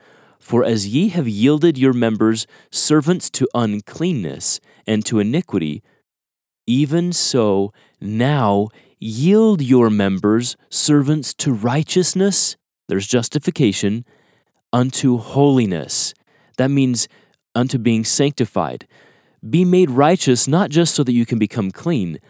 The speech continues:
but be made righteous so that you can then become sanctified or changed. Now for that second hymn. It's hymn number one eleven, Rock of Ages.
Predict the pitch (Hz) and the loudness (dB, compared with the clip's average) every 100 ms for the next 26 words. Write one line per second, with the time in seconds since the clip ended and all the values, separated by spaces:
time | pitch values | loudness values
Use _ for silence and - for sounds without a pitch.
0 | _ _ 107 135 113 113 143 156 156 170 | _ _ -2 -2 -2 0 2 4 4 4
1 | 110 117 147 - - 95 87 - - _ | 4 2 4 2 2 2 2 -2 -6 _
2 | _ _ _ - 151 139 127 120 123 - | _ _ _ -2 2 2 2 2 0 0
3 | 123 98 120 143 117 110 - 110 90 - | -4 0 0 0 0 -2 -2 -6 -2 -2
4 | - 135 143 - 95 82 69 67 - 110 | 0 0 -2 -4 -6 -10 -10 -14 -4 -4
5 | 101 - - 175 95 69 - - - _ | -2 -8 -4 -4 -4 -6 -12 -14 -16 _
6 | _ _ _ _ _ 113 143 151 156 135 | _ _ _ _ _ -2 0 2 2 2
7 | 127 - 131 117 110 92 113 87 76 - | 0 0 0 0 -2 -2 -2 -2 -4 -14
8 | _ _ _ - 131 - 170 175 165 135 | _ _ _ 0 0 2 2 2 2 2
9 | 123 107 110 117 110 98 98 90 76 - | 2 4 2 2 2 2 0 0 -6 -10
10 | _ 104 113 139 131 107 107 95 87 67 | _ 0 0 2 0 2 2 2 -2 -4
11 | - | -8